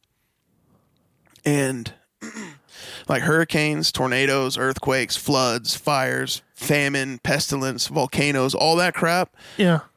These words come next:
Speaker 1: in my mind, is the earth groaning for the sons of God to step up and find out who they are.
Speaker 2: Yeah.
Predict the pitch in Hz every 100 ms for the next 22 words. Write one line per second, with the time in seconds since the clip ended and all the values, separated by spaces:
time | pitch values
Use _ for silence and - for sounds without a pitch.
0 | _ _ - - 147 147 143 156 147 135
1 | 127 123 - 143 127 113 139 147 - 139
2 | 151 - 151 143 147 135 113 123 - 147
3 | 139 - 135 135 131 123 131 - - 135
4 | 131 131 175 131 123 139 120 107 135 90
5 | 135 - 185 185